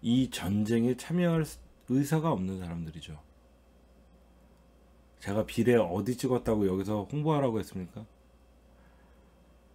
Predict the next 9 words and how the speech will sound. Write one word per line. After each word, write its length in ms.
이 240
전쟁은 960
대한민국 600
백 160
년의 600
주류 380
세력과 680
싸우는 480
전쟁이지 760